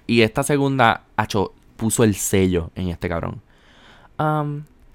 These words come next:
so, él se quería mudar con una nena. Y en esta universidad tú puedes hacer eso después de que tú ide-, te identifiques como una persona que sea no binaria.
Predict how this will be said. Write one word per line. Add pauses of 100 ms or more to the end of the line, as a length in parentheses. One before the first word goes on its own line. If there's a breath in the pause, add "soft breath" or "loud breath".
(400 soft breath)
so,
él
se
quería
mudar
con
una
nena.
Y
en
esta
universidad
tú
puedes
hacer
eso
después
de
que
tú
ide-,
te
identifiques
como
una
persona
que
sea
no
binaria.